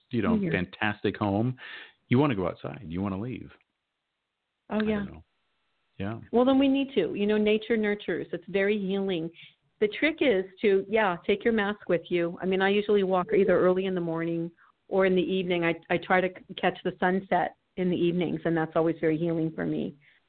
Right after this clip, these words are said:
Speaker 2: But, um, but there are, y-, y-, yeah, it's kind of astounding how many people don't wear masks.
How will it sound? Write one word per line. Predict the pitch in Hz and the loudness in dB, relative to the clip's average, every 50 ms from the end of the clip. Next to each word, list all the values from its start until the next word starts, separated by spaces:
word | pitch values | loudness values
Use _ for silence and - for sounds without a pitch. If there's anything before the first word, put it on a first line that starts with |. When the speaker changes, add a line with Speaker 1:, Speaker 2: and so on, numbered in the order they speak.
| _ _ _ _ - | _ _ _ _ 2
Speaker 2:
But, | 202 185 180 170 - - - | 4 4 4 4 2 -2 -4
um, | 170 170 170 170 170 170 - - _ _ | -2 -2 0 0 0 -2 -4 -8 _ _
but | - 214 220 | -4 0 0
there | 233 226 226 - | 2 2 2 2
are, | 202 202 196 190 190 190 190 185 185 185 - - | 4 4 4 4 4 4 2 0 -4 -8 -12 -12
y-, | 214 214 - - | -14 -14 -14 -16
y-, | - - - | -20 -18 -10
yeah, | 202 196 240 202 175 | -4 0 0 2 2
it's | - 190 180 - - | 2 0 -2 -4 -2
kind | 233 233 240 | -2 -2 0
of | 214 | -2
astounding | 208 214 - 208 202 196 190 190 180 | -4 -4 -4 -2 0 0 2 0 0
how | 170 185 180 | 0 0 0
many | 180 180 180 | 0 0 -2
people | 170 - 208 185 - 175 | -2 -4 -6 -4 -4 -4
don't | 160 - - 185 202 - | -4 0 0 0 0 0
wear | - 180 170 | 0 0 0
masks. | 170 165 160 156 160 156 160 - | 0 -2 -2 -2 -4 -6 -8 -14